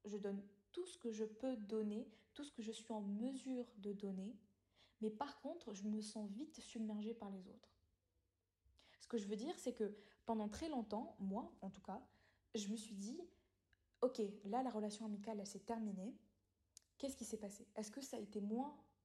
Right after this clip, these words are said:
qui, qui, qui a été toxique dans la relation et qui a, qui, qui a poussé cette relation à ne pas marcher ? Ou est-ce que c'est la personne en face de moi,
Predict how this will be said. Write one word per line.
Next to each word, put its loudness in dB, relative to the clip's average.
qui, -6
qui, -14
qui -4
a 0
été -6
toxique -2
dans 0
la -2
relation 0
et -6
qui -4
a, -2
qui, -8
qui -12
a -10
poussé -6
cette -2
relation -2
à -6
ne -6
pas 0
marcher ? -4
Ou 2
est-ce -2
que -8
c'est -2
la -4
personne 0
en -2
face -4
de -2
moi, 0